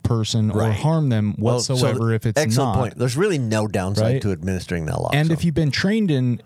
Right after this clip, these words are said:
Speaker 1: naloxone, they tell you to go up and, you know, try to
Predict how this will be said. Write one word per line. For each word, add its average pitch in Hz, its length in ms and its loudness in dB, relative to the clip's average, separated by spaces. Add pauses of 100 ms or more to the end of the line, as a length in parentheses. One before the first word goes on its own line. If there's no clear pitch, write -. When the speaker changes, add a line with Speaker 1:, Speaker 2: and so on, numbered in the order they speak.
Speaker 1:
naloxone, 120 880 0
they 120 140 0
tell 156 220 0
you 147 100 2
to 123 80 0
go 120 200 0
up 120 300 -2
and, 107 420 0
you 135 160 0
know, 110 140 0
try 123 260 0
to 117 280 0